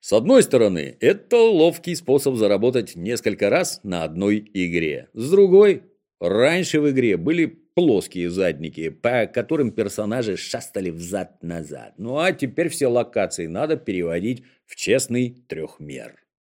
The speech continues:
Ну а с третьей стороны, оригинальная игра проходила с часов за сорок-пятьдесят, и если разрезать это на две-три игры, получится маловато.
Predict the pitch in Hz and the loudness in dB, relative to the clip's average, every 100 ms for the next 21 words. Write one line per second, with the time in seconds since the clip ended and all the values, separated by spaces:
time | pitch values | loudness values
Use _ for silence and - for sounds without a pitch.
0 | _ 113 143 131 101 85 - 214 156 123 | _ 4 6 6 4 -2 0 0 0 -2
1 | 120 110 95 73 - 120 135 143 127 147 | 0 0 0 -6 -6 0 2 2 0 0
2 | 165 170 160 135 117 110 90 101 117 135 | 0 -2 0 2 4 4 2 0 0 0
3 | 139 175 135 - 135 127 202 156 95 107 | 2 2 2 0 -6 -4 -2 -4 -2 -4
4 | 113 220 190 - _ 90 80 85 85 - | -2 -4 -4 -6 _ -12 -8 -8 -8 -6
5 | 82 67 - 104 123 180 - 120 117 113 | -6 -8 -4 -2 2 2 2 2 2 2
6 | 131 135 113 104 101 107 110 110 113 120 | 2 2 0 -2 -4 -2 -2 -2 0 0
7 | - 196 247 - - 196 190 156 - 254 | 2 0 0 -2 -2 2 2 0 -4 -4
8 | 240 170 165 - 180 170 170 170 165 120 | -2 -4 -6 -8 -6 -2 0 0 0 0
9 | 85 78 - 73 - | -2 -2 -6 -12 -14